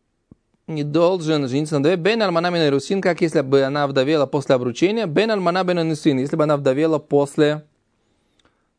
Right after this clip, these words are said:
после свадьбы. «Вело иса иса бойгерес». Он не должен жениться на бойгерес. Как мы уже объяснили, это девочка, которой, которой, эм,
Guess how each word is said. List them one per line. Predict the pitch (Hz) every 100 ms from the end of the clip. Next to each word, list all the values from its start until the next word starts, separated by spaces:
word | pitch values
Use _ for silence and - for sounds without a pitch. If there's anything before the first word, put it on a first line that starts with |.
| _ -
после | 139 143 139 151 147 147 143 139 139 135 135 131 131 127 127
свадьбы. | 131 147 139 117 - 202
«Вело | 143 208 302
иса | 302 233 - 214 208
иса | -
бойгерес». | 165 160 151 127 117 135
Он | 143
не | 165
должен | 247 247 175
жениться | 170 202 180
на | 151 151 165
бойгерес. | 151 143 156 233 247 - _ _ _ _ _
Как | -
мы | 165
уже | 160
объяснили, | 185 208 214 330 269 247 _ -
это | 202 196
девочка, | 160 202 214 160
которой, | 147 139 165 165 170 _ _ _ _ _ _ _ _ _ _ _ _ _ -
которой, | 123 120 147 147 156 151 147 143
эм, | 127 120 120 117 117 117 113 113 123